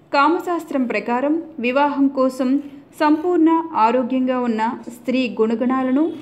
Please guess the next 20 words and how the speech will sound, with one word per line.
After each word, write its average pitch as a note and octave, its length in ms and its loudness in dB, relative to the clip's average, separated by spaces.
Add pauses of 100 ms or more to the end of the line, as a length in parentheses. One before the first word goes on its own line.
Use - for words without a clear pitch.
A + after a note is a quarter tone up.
(160)
వారి A3 220 2 (120)
లక్షణాల C4+ 420 0 (120)
గురించి C4 340 0 (100)
తెలుసుకుందాం. G3 640 -4 (480)
పురాతన E4 440 2 (100)
శాస్త్రాల B3+ 460 -2 (100)
ప్రకారం A#3+ 400 -2 (320)
స్త్రీకి D#4 540 0 (260)
కింద D4 220 4 (180)
ఉండవలసిన C4 520 0 (300)
పదకొండు G#3 420 0 (140)
లక్షణాలు C4+ 420 0 (100)
ఉంటే C#4 220 2 (600)
ఆ - 20 6 (140)
అమ్మాయిని D#4+ 480 6 (320)
రెండో C#4 260 4 (220)
ఆలోచన C4+ 400 0 (140)
లేకుండా A#3 360 0 (320)
భార్యగా A3 460 -2 (160)
స్వీకరించవచ్చు. A3+ 880 -2